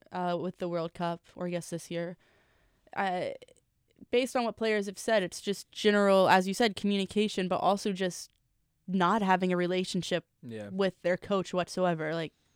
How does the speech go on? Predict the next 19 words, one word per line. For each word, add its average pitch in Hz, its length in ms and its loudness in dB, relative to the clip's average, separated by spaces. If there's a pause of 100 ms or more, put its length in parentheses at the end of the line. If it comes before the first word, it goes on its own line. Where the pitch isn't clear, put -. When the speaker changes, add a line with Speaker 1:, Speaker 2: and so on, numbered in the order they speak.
(120)
Speaker 1:
you, 220 180 -2
you 226 160 -2
need, 294 260 2 (500)
coaches 349 340 6
need 285 120 6
to 254 60 4
have 247 140 4
a 214 80 4
bit 220 180 4
of 208 80 2
confidentiality 185 880 0
with, 180 200 -2
with 196 180 2
how 185 180 2
they're 180 120 4
thinking 175 400 -2
and 170 120 -2
stuff, 170 360 0
but 196 220 2